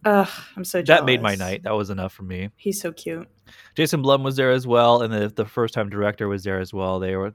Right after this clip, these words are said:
Speaker 2: introduced the
Speaker 1: Mm-hmm.
Speaker 2: film.
Speaker 1: Nice.
Speaker 2: And I was, you know, optimistic at the beginning of the screening, and then the movie started and the movie ended.
Speaker 1: <laughs>
Speaker 2: And that's a different story. But,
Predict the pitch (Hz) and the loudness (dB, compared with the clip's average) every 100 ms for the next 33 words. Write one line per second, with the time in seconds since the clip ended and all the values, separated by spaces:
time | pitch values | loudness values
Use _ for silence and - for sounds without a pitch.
0 | - 104 - 101 95 90 98 101 95 92 | -12 -14 -8 -6 -4 -4 0 0 -2 -8
1 | _ _ _ _ 185 254 294 101 101 101 | _ _ _ _ -6 -4 -2 -2 0 -2
2 | 101 110 127 190 180 170 170 - 151 170 | -4 -2 -2 0 2 2 0 -4 -8 -4
3 | 120 170 - _ _ _ _ 143 175 - | -4 -4 -10 _ _ _ _ 4 4 4
4 | 147 151 - 104 - 101 98 98 101 95 | -4 -4 -4 -8 -8 -10 -8 -6 -6 -6
5 | 92 - 104 95 95 98 98 101 101 107 | -10 -12 -8 -8 -6 -6 -6 -6 -6 -6
6 | 98 104 95 95 90 107 - 104 92 95 | -6 -4 -4 -4 -8 -12 -16 -12 -8 -6
7 | 92 107 127 104 95 247 - 220 - 240 | -2 -2 -2 -2 -2 -4 -4 -12 -8 -8
8 | 277 294 349 117 113 104 110 107 98 151 | -4 -4 -4 -4 -4 -4 -6 -8 -6 0
9 | 139 107 101 _ _ _ - 151 151 - | 2 2 -2 _ _ _ 2 4 4 -2